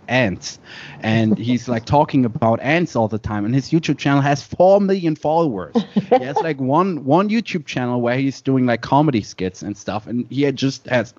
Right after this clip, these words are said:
Speaker 1: just has, like, one million followers on his comedy channel and four million followers on his ant channel. So I think, like, i-, if you have, like, weird hobbies, if you have weird passions, like,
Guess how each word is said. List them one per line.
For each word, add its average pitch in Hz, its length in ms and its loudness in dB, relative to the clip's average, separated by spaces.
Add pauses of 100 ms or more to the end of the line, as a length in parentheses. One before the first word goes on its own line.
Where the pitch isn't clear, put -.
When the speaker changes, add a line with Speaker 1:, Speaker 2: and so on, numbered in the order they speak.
(140)
Speaker 1:
just - 420 0
has, 120 300 0
like, 107 160 -4
one 143 280 4
million 131 260 2
followers 104 500 -2 (260)
on 135 140 2
his 123 100 -2
comedy 160 460 4
channel 98 420 -4
and 131 180 0
four 196 280 0
million 131 320 4
followers 120 440 4
on 120 140 -2
his 120 200 -8
ant 156 300 0
channel. 85 460 -4 (380)
So 151 240 0 (400)
I 147 80 -6
think, 185 240 -8
like, 156 200 -6
i-, 175 120 -4 (240)
if 180 180 -4
you 185 80 2
have, 180 220 0
like, 175 180 2
weird 180 360 6
hobbies, 165 600 2
if 139 180 -8
you 156 60 2
have 156 240 -2
weird 165 340 2
passions, 160 640 0
like, 135 140 -8